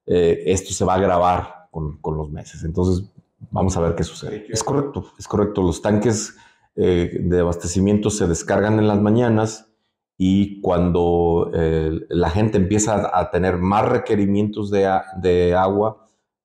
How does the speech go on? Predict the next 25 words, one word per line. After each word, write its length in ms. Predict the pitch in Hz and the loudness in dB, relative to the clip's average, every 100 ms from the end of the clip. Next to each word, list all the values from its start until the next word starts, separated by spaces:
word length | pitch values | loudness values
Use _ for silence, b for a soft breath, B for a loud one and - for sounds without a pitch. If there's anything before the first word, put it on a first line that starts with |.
| _ | _
pues, 340 | 85 80 - - - - - _ | -6 -6 -8 -16 -16 -18 -20 _
eh, 60 | - - - - | -12 -10 -10 -8
terminan 520 | - 92 90 110 117 113 | -2 2 2 2 4 2
ese 160 | 110 | 0
tanque 480 | 110 104 107 104 127 | -2 0 0 2 2
y, 400 | 104 90 90 87 | 2 0 -2 -4
y 40 | |
se 140 | 82 82 | -6 -6
termina 320 | 80 82 92 | -6 -2 0
el 80 | 101 | 0
servicio, 460 | 127 127 113 123 - - _ | 0 0 0 0 -4 -10 _
pero 600 | 123 170 127 156 - - _ _ | 2 4 4 2 -2 -12 _ _
si 320 | - - 90 | -12 -8 -8
tu 180 | - 85 | -6 -6
tanque 340 | - 135 143 107 | -2 0 0 0
no 120 | 120 | 0
se 180 | - 117 | 2 2
llenó 240 | 107 113 | 4 4
al 100 | 120 | 2
cien 260 | - 120 123 | 0 0 0
por 160 | 123 | -2
ciento 300 | 107 120 110 | 0 -2 -2
en 60 | 117 | -2
la 80 | 110 | 0
noche 260 | 123 - | -2 -4